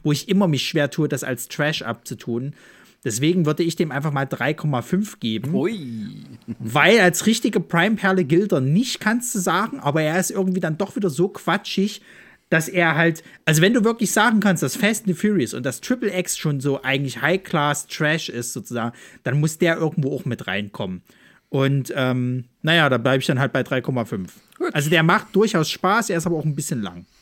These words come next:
Speaker 2: Ja, zwei Komma zwei fünf im Schnitt. Ja, ja, so in der Mitte.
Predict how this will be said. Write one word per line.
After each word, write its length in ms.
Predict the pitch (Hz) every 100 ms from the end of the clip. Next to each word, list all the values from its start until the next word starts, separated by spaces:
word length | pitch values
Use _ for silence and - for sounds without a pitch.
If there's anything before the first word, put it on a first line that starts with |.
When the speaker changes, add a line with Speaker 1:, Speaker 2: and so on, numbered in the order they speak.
| _
Speaker 2:
Ja, 200 | - - - - -
zwei 180 | 156 156
Komma 180 | 151 143
zwei 200 | - 135
fünf 260 | - 196
im 120 | 156 143
Schnitt. 520 | - 170 175 - -
Ja, 340 | 101 95 95 - - _ _ _ 95
ja, 0 |
so 320 | 92 98 95 _ _ _ _
in 80 | 90
der 80 | 87
Mitte. 320 | 101 - 104